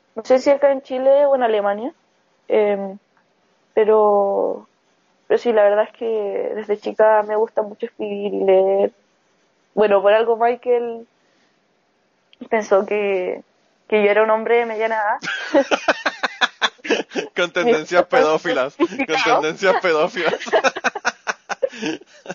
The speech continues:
Speaker 1: <laughs> Ay, Dios mío, sí.
Speaker 2: Tú sabes que yo
Speaker 1: Y
Speaker 2: pensé, yo pensé, yo pensé, eh, mandarle un mensaje y decirle, "Ah, mira, checate este episodio, ¿verdad?". Ahora, ¿verdad? Para que
Speaker 1: No,
Speaker 2: supiera, ¿verdad?
Speaker 1: mira,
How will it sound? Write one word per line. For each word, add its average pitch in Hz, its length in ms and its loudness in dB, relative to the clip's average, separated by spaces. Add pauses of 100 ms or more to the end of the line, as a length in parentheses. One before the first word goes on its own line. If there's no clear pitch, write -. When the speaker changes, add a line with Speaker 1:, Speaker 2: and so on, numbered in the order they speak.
(640)
Speaker 1:
<laughs> 349 680 -2 (1040)
Ay, 247 200 2
Dios 233 120 0
mío, 214 300 -14
sí. 196 220 -20 (380)
Speaker 2:
Tú 139 80 -14
sabes 196 200 2
que 226 120 0
yo - 100 0
Speaker 1:
Y - 20 -4
Speaker 2:
pensé, 196 400 0
yo 151 140 -4
pensé, 160 500 -6
yo 127 120 -8
pensé, 127 720 -6
eh, 107 40 -12
mandarle 110 320 -10
un 127 60 -14
mensaje 147 460 -6
y 113 40 -12
decirle, 123 460 -14
"Ah, 202 220 -10
mira, 214 300 -12
checate 147 260 -14
este 175 140 -18
episodio, 139 480 -10
¿verdad?". 113 260 -12 (600)
Ahora, 131 360 -2
¿verdad? 120 220 -2
Para 131 180 -4
que 113 60 -10
Speaker 1:
No, 120 60 -8
Speaker 2:
supiera, 135 380 -2
¿verdad? 117 300 -6
Speaker 1:
mira, 214 160 -12